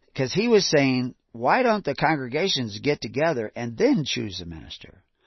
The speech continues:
Well, it'd be great if they did. But how are they choosing that minister? Are they electing them? Fifty-one percent of the congregation elects a minister and the other forty-nine have to go along with it?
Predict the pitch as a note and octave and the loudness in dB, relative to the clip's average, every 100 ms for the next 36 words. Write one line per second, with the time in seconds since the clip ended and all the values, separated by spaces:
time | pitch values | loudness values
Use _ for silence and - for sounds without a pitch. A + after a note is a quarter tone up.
0 | _ _ _ A#2+ A#2 B2 D3+ A3+ C3+ F2+ | _ _ _ -8 -6 -6 -6 -4 -4 -8
1 | F2 F2 F#2 - _ _ _ _ _ B2+ | -12 -16 -18 -20 _ _ _ _ _ -4
2 | F3+ A3+ G3 E3+ - F#3 B2+ A2+ G2 - | 0 0 0 -2 -2 -2 -2 -6 -10 -12
3 | E2 C#2+ - F#2+ G2 G#2 A2+ G2 G2 B2 | -16 -16 -16 -14 -12 -6 -6 -4 -6 -8
4 | D#3+ F3 G3 - B2 C3 C3 C3+ B2 - | -8 -8 -8 -6 -6 -4 -4 -4 -6 -6
5 | C3 C3+ A#2 A2 B2 A#2 G#2+ A2+ B2+ D#3 | -6 -6 -6 -4 -4 -6 -6 -6 -6 -6
6 | D3+ G2 F#2+ A#2 - - - _ _ _ | -6 -6 -8 -10 -12 -14 -18 _ _ _
7 | _ _ A2 A2+ B2+ C#3 D3+ D3 A2 G2+ | _ _ -6 -2 -2 -2 -2 -2 -2 -4
8 | B2+ A#2 B2 B2 A#2 A2+ C3+ A#2 G#2+ A2+ | -4 -4 -4 -4 -4 -4 -4 -6 -8 -6
9 | A2+ A2 G#2+ A2+ A#2+ C#3+ E3+ | -4 -2 -2 -4 -4 -4 -6